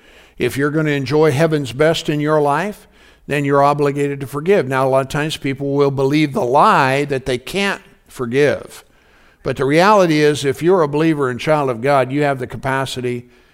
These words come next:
and the ability to be able to forgive. You may not want to, but, you know, you're under obligation to do so. And I'll tell you this much about it, from what I've witnessed, unforgiveness is not something you want to hang out and keep around where your life is concerned. It's not worth it.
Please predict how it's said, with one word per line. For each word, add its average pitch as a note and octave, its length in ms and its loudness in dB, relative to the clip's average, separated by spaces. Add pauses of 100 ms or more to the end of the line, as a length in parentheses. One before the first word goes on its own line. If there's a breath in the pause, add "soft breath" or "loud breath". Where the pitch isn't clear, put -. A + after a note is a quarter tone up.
(140)
and C3+ 180 -2
the C3 100 2
ability A#2+ 520 -2
to A#2 60 -6
be A#2 140 -4
able A2+ 180 -4
to G#2+ 60 -10
forgive. A2 360 -6
You A2 60 -6
may C3 140 -2
not B2 200 -2
want E3+ 320 0
to, G#2+ 340 -8 (500 soft breath)
but, A#2 220 -8
you C3+ 60 -2
know, C3 120 0
you're C3+ 200 0
under C3+ 220 0
obligation C3 640 0
to A#2+ 60 -4
do C#3 200 -4
so. A#2 260 -4
And B2 100 -4
I'll D#3 100 2
tell F3+ 140 0
you C#3+ 140 0
this D#3+ 180 -2
much D3 200 -4
about C#3+ 260 0
it, F3 100 -4
from A#2+ 160 -10
what C#3+ 160 0
I've D#3 200 -2
witnessed, F3 500 -4 (420 loud breath)
unforgiveness D#3 800 -2
is A2+ 160 -6
not D3+ 200 -2
something C#3+ 380 -4
you D3 140 -2
want D3+ 340 -2
to A2+ 120 -8
hang C#3+ 260 -4
out C#3 300 -4
and A#2 100 -10
keep C#3 340 -4 (400 soft breath)
around A#2+ 600 -2
where A2+ 120 -6
your A2+ 200 -4
life A2 280 -4
is A2+ 140 -10
concerned. G#2+ 420 -10
It's B2+ 220 -4
not C3+ 320 -2
worth A#2 280 -4
it. - 240 -16